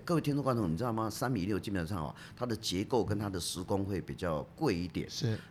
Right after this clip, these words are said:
Speaker 1: 然后这个最近建材又贵了，工料又贵，然后你又做豪宅的旁边，土地当然也贵嘛，
Speaker 2: 是。
Speaker 1: 哈。
Speaker 2: 是，当然。
Speaker 1: 那，哎，我可不可以透露一下总价是多少？
Speaker 2: 哎，目前来说的话，三行的话，如果是以二十七坪来说，
Speaker 1: 对。
Speaker 2: 大概在一千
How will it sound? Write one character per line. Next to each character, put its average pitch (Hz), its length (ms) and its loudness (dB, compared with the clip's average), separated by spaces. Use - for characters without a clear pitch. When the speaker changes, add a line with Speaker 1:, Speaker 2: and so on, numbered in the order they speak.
Speaker 1:
然 127 160 0
后 175 240 4
这 143 120 -2
个 107 280 6
最 170 180 0
近 156 360 2
建 156 160 2
材 85 160 0
又 127 120 4
贵 123 300 0
了， 65 240 -2
工 135 180 0
料 139 140 4
又 131 160 4
贵， 101 340 0
然 98 80 -2
后 135 140 2
你 95 120 2
又 123 220 2
做 123 240 2
豪 101 260 2
宅 104 160 4
的 101 140 2
旁 87 240 -2
边， 107 160 0
土 80 180 -4
地 120 140 0
当 123 160 2
然 107 100 2
也 76 100 2
贵 117 280 2
嘛， 69 140 -2
Speaker 2:
是。 - 20 -8
Speaker 1:
哈。 82 180 2
Speaker 2:
是， 107 240 4
当 101 120 4
然。 185 280 6
Speaker 1:
那， 151 240 10
哎， 117 200 8
我 107 120 6
可 - 100 0
不 170 40 -2
可 196 40 4
以 165 80 4
透 - 220 0
露 135 200 4
一 110 40 6
下 120 340 0
总 87 180 2
价 156 180 2
是 104 140 -2
多 87 160 0
少？ - 240 -6
Speaker 2:
哎， 139 180 8
目 226 180 4
前 160 180 10
来 107 160 10
说 127 220 6
的 - 20 6
话， 120 220 6
三 220 320 4
行 123 200 2
的 120 40 -2
话， 139 200 8
如 131 140 2
果 151 140 6
是 135 180 2
以 110 200 0
二 139 80 2
十 - 160 -6
七 - 180 -8
坪 110 160 -6
来 92 160 -4
说， 113 180 -2
Speaker 1:
对。 - 80 4
Speaker 2:
大 185 120 2
概 175 160 4
在 135 120 4
一 123 140 0
千 120 180 0